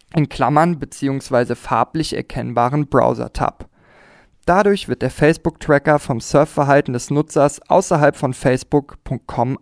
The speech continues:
abgeschirmt. Wer ein eigenes Setup mit unterschiedlichen Containern für verschiedene Websites anlegen möchte, sollte sich die Firefox-Erweiterung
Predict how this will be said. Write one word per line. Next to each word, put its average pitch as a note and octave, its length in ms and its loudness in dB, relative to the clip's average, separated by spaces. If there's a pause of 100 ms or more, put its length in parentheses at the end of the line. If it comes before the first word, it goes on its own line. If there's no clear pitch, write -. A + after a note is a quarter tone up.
abgeschirmt. - 800 -8 (480)
Wer D3 200 6
ein D#3 100 4
eigenes E3 500 0
Setup D#3 460 0
mit D3+ 180 -4
unterschiedlichen D#3+ 640 -6
Containern E3+ 640 -4
für D3 200 -10
verschiedene C#3 500 -6
Websites C#3 460 -2
anlegen C3+ 440 -4
möchte, D#3 520 -2 (380)
sollte F3 380 4
sich E3 160 -4
die D3 100 -6
Firefox-Erweiterung C#3+ 1200 0